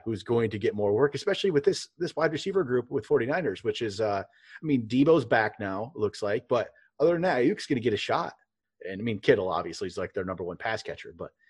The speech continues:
it's, he's definitely gonna get a shot, and he's, he's a ta-, very talented. He might be,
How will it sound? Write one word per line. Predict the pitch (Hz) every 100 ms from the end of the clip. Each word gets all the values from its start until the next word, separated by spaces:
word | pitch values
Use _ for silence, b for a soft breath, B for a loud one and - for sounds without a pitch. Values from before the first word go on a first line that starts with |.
| _ _ -
it's, | 110 - -
he's | 120
definitely | 104 143 156
gonna | 131 120
get | 107
a | 101
shot, | 127 117
and | 98
he's, | 104 95
he's | 104 101
a | 90 _
ta-, | - 120 107
very | - 147 95
talented. | - 101 95 - -
He | - 131 110
might | 117 117 107
be, | 110 104 98